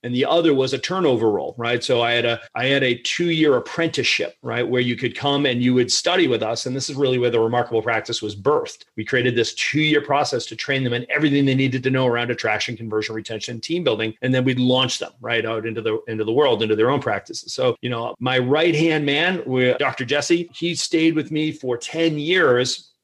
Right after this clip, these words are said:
And that was a long-term role. So that person is your traditional wingman, somebody who is like, "Yeah, you know what?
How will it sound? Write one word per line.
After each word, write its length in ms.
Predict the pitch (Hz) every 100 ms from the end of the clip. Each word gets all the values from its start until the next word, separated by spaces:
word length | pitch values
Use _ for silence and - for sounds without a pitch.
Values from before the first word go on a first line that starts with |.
| -
And 80 | 135
that 60 |
was 140 | 135 131
a 40 |
long-term 800 | 117 127 147 151 - 147 135 135
role. 300 | 151 147 117
So 260 | - 120 117
that 320 | 135 143 135
person 460 | - 147 139 151 139
is 200 | 123 117
your 140 | 123
traditional 680 | 110 139 127 139 143 127 123 -
wingman, 520 | 127 165 147 117 110
somebody 320 | - 123 123
who 120 | 120 131
is 120 | 120
like, 200 | 113 107
"Yeah, 120 | 135
you 180 | 117 117
know 120 | 123
what? 280 | 147 160